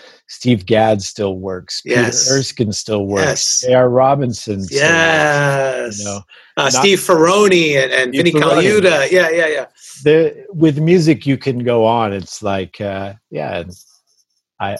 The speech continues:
Speaker 1: I hope that, that I get to be that lucky.
Speaker 2: I love that. I just interviewed a good buddy, Mac McDonald. He was, uh, he worked with, uh, John Denver in the seventies, and Hal Blaine was on the tour with them. And he was telling me some stories about how, and again, like,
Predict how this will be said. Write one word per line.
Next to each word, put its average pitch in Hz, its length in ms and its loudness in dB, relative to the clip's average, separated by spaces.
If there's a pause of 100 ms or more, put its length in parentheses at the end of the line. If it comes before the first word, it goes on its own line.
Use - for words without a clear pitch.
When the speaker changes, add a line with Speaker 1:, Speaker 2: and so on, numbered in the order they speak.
Speaker 1:
I 101 100 -6
hope 104 280 -6
that, 101 320 -4
that 110 200 -2
I 98 100 0
get 95 220 -4
to - 80 -18
be 90 160 -10
that 85 200 -12
lucky. 85 320 -18 (540)
Speaker 2:
I 139 80 -2
love 170 220 0
that. 147 180 0
I 160 120 2
just 185 280 0
interviewed 165 400 0
a 147 60 2
good 151 260 0
buddy, 143 260 2
Mac 143 360 -2
McDonald. 139 500 0
He 127 100 -4
was, 123 240 -4
uh, 110 180 -4 (300)
he 160 100 2
worked 151 340 0
with, 135 320 -2
uh, 120 180 -2
John 151 320 -2
Denver 143 480 0
in 120 100 -12
the 117 80 -6
seventies, 139 520 -2
and 117 160 -10
Hal 143 280 -2
Blaine 160 300 0
was 120 140 -6
on 120 140 -8
the 104 60 -8
tour 104 260 -6
with 104 120 -12
them. 98 200 -16 (540)
And 120 100 0
he 151 80 2
was 156 180 -2
telling 135 220 0
me 135 80 2
some 131 320 -6
stories 123 460 0
about 120 220 -2
how, 147 360 0 (100)
and 143 100 0
again, 143 300 0
like, 120 200 -6